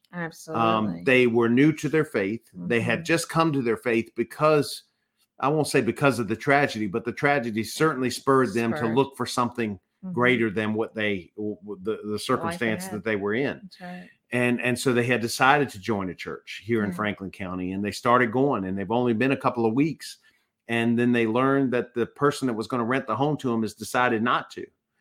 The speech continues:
Speaker 1: Yeah.
Speaker 2: And in that moment, they could have said, "Look, this is not real. This,
Speaker 1: Right.
Speaker 2: there's nothing
Speaker 1: Where's,
Speaker 2: here.
Speaker 1: where's God working in our life?"
Speaker 2: Yeah, I'm just gonna
Speaker 1: Sure.
Speaker 2: throw my hands up and
Speaker 1: Yeah.
Speaker 2: walk away. And,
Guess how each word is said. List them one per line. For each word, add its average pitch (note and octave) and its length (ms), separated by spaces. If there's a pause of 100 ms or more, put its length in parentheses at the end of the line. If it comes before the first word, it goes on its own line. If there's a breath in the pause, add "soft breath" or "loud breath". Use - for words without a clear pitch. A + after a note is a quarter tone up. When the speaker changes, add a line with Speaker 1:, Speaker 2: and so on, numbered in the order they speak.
(180 loud breath)
Speaker 1:
Yeah. C3+ 80 (100)
Speaker 2:
And A#2 160
in B2+ 80
that B2+ 160
moment, C3+ 380
they A#2 120
could C#3+ 200
have C3 120
said, A#2 300 (140)
"Look, C#3+ 260
this C#3+ 160
is C3+ 140
not A#2 200
real. G#2+ 320
This, A#2 200
Speaker 1:
Right. E3+ 100
Speaker 2:
there's C3 240
nothing D3 300
Speaker 1:
Where's, G#2+ 120
Speaker 2:
here. G#2+ 180
Speaker 1:
where's F3 200
God E3+ 360
working E3 420
in E3 100
our E3+ 260
life?" E3 320
Speaker 2:
Yeah, D3 300
I'm A2 80
just C3+ 220
gonna C3+ 140
Speaker 1:
Sure. C3 40
Speaker 2:
throw C3+ 220
my B2+ 100
hands B2+ 320
up B2+ 160
and A#2+ 80
Speaker 1:
Yeah. A#2 80
Speaker 2:
walk A#2+ 220
away. A#2 560
And, A2 320